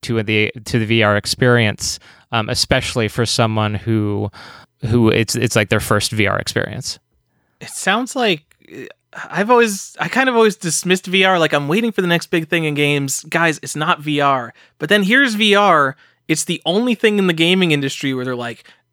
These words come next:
Speaker 2: "Everything needs to be ninety F P S or else everyone's just gonna throw up." So,
Speaker 1: Right.
Speaker 2: man, 'cause I'd rather play, like, N sixty-four games at sixty frames a second than anything today in four K at thirty.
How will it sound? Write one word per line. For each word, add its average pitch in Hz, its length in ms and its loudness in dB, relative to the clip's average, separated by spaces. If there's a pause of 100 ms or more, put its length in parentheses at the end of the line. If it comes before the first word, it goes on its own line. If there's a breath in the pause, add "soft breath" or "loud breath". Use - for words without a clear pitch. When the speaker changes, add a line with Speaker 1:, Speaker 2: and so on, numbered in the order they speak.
(140)
Speaker 2:
"Everything 175 400 0
needs 143 220 -4
to 165 100 -6
be 165 160 -4
ninety 175 440 0
F 180 140 -2
P 196 180 -2
S 190 300 0
or 156 220 0
else 156 340 0
everyone's 165 400 0
just 170 160 -6
gonna 175 220 0
throw 185 320 2
up." 202 260 2 (540 soft breath)
So, 160 400 2
Speaker 1:
Right. 135 220 0 (500)
Speaker 2:
man, 175 260 -6
'cause 175 140 -2
I'd 220 140 0
rather 214 200 2
play, 208 160 2
like, 170 180 4
N 175 140 0
sixty-four 170 540 0
games 139 340 0
at 135 180 0
sixty 147 300 -4
frames 139 260 0
a 135 60 -2
second 139 380 0
than 120 260 -4
anything 139 580 0
today 139 360 2
in 123 100 -4
four 131 240 -4
K 147 240 -2
at - 160 -10
thirty. 139 380 -2